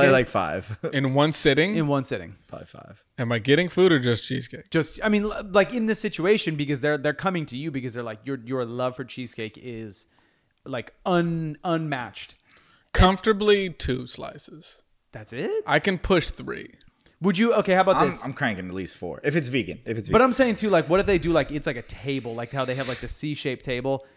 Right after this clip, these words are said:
Speaker 1: and just, like, there's
Speaker 2: It's like a
Speaker 1: S-
Speaker 2: fucking display.
Speaker 1: It's a display and you can just kinda, like, pick and choose, like, "Ooh, I like this one. Well, this one's whatever."
Speaker 3: Oh, I'm just nibbling off a whole shit?
Speaker 1: Yeah.
Speaker 3: Oh, yeah, I'm nibbling everything.
Speaker 1: Would you do until you're fully like, "I'm about to throw up"?
Speaker 3: Yeah.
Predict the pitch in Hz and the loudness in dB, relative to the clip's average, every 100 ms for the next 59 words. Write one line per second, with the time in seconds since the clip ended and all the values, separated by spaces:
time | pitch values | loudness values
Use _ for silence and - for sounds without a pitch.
0 | - 185 165 156 143 151 156 147 170 147 | -4 0 0 0 0 2 2 0 -6 -2
1 | 135 131 - 139 151 151 131 - 110 117 | 0 0 -2 -4 -2 -4 -4 -4 -6 -4
2 | 120 120 185 202 214 190 - 175 190 160 | -2 0 0 2 4 2 2 4 6 6
3 | 170 180 185 170 - 175 156 147 - - | 2 0 -2 -4 -2 -2 0 -2 -2 -4
4 | 165 156 - 156 147 127 107 147 131 143 | -4 -4 -4 -2 -2 -4 -6 -6 -2 -4
5 | 143 147 135 151 196 196 196 170 160 156 | -6 -10 -12 -8 -6 -6 -8 -8 -4 0
6 | 160 147 147 147 214 175 190 175 143 147 | 0 0 -2 4 8 8 8 4 6 8
7 | 208 262 269 269 262 240 254 262 - 320 | 8 8 10 8 8 8 10 8 6 4
8 | 320 - - 277 262 226 233 226 240 254 | 2 -4 -6 0 2 6 4 6 6 6
9 | 220 160 120 143 151 160 175 151 156 147 | 6 2 -2 -6 -2 0 0 2 2 2
10 | 147 135 127 123 - 127 113 107 113 110 | 0 0 -2 -6 -4 -4 -4 -8 -10 -12
11 | 101 107 98 104 - 156 | -14 -12 -10 -8 2 2